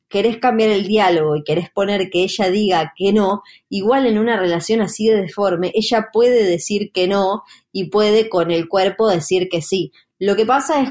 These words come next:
cómo mostrás vos esa, esa relación sexual. Y acá, si bien nosotros vemos que ella lo agarra a él para besarlo, o sea, se mueve, qué sé yo, pero lo agarra del cuello,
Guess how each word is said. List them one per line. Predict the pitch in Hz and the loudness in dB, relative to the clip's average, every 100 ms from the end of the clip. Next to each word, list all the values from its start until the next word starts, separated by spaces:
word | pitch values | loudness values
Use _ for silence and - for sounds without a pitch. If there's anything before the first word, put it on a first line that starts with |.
| - | -2
cómo | 262 269 | 0 2
mostrás | 262 214 - 247 262 220 | 2 -2 -2 0 0 2
vos | 196 185 - | 0 -2 -4
esa, | 190 190 190 202 190 180 170 165 - _ _ | -6 -4 -2 -2 0 0 -2 -6 -16 _ _
esa | - 202 220 | -6 -2 0
relación | 190 185 170 151 196 190 | 2 2 0 -2 -4 -2
sexual. | 185 180 214 208 202 202 _ | -4 -4 0 2 2 -2 _
Y | 190 | 0
acá, | 196 196 220 190 | 0 2 0 -2
si | - 185 | -6 -2
bien | 220 247 269 _ _ _ _ - | 0 0 -4 _ _ _ _ -6
nosotros | 175 226 240 214 | -2 0 2 2
vemos | 233 214 | 2 0
que | - | -2
ella | 214 247 202 | -2 0 2
lo | 175 170 | 2 2
agarra | 185 214 214 196 | 0 0 2 0
a | |
él | 190 196 202 208 | 0 0 -2 -2
para | - 160 160 | -2 0 0
besarlo, | 160 156 220 202 185 | -2 0 0 2 0
o | 170 | 0
sea, | 180 | -2
se | 170 175 | -2 -4
mueve, | 190 233 220 180 | -2 0 2 0
qué | 175 | -2
sé | 165 | -6
yo, | 175 226 226 | -2 0 0
pero | 220 185 | 0 2
lo | 165 | 2
agarra | 170 196 196 | 2 2 2
del | 170 | 0
cuello, | 196 196 - 208 220 | -2 -4 -2 0 -2